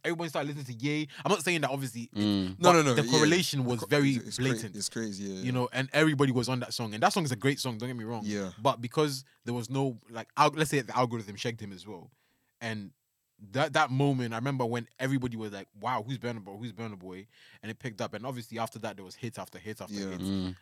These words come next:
Speaker 1: And he, he, he's been consistent even before that
Speaker 2: Yeah.
Speaker 1: Ye
Speaker 3: And,
Speaker 1: song.
Speaker 3: and that's,
Speaker 1: Yeah.
Speaker 3: that's kind of how life is.
Speaker 1: Yeah.
Speaker 3: Like, you put out stuff and you don't know which one's gonna hit.
Speaker 1: Yep,
Speaker 2: Mm.
Speaker 1: yep.
Speaker 3: The thing is, I think one thing that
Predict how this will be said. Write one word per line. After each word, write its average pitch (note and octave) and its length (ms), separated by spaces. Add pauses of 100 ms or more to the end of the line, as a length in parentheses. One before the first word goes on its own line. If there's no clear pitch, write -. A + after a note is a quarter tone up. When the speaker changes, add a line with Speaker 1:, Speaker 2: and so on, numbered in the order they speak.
(220)
Speaker 1:
And A2+ 120
he, A#2+ 100 (140)
he, A2+ 160
he's C3+ 220
been F3 160
consistent B2+ 580
even C3+ 220
before B2+ 460 (100)
that G2+ 160
Speaker 2:
Yeah. F#2 140
Speaker 1:
Ye F2+ 80
Speaker 3:
And, - 100
Speaker 1:
song. G#2 240
Speaker 3:
and G#2+ 100
that's, B2 180
Speaker 1:
Yeah. - 80
Speaker 3:
that's B2 120
kind A#2 160
of G#2+ 80
how G#2 180
life G#2+ 300
is. A2 420
Speaker 1:
Yeah. C3+ 200
Speaker 3:
Like, A2+ 120
you G2+ 80
put - 200
out A2+ 200
stuff A2 460
and F#2 340
you F#2+ 80
don't G#2 240
know G#2 80
which F#2+ 180
one's G2 120
gonna F#2 200
hit. F#2+ 200
Speaker 1:
Yep, D3+ 120 (140)
Speaker 2:
Mm. F#2 80
Speaker 1:
yep. F2 140
Speaker 3:
The G#2+ 80
thing C#3+ 220
is, A#2 180
I G2+ 120
think A2 300 (160)
one A2+ 240
thing A2 280
that - 140